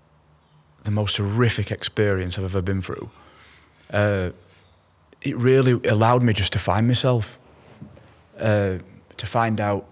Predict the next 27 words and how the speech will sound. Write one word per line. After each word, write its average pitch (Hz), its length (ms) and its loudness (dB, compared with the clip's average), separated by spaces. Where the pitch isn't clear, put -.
what 117 220 0
my 107 140 2
absolute 107 500 0
strengths 104 420 0
were, 95 160 -4
but 87 120 -6
also 101 380 -4
what 95 180 -6
my 101 100 -4
limitations 104 640 0
were, 110 180 2
what 90 220 -2
I 98 60 -4
didn't 95 340 -2
like. 101 400 -4
Uh, 95 340 -4
and 117 100 0
I, 123 40 2
and 120 180 -2
I 110 40 -6
think 113 200 -4
it's - 100 -4
an 110 60 0
incredibly 104 420 -2
powerful 95 360 -2
thing, 107 220 -4
that. 90 140 -8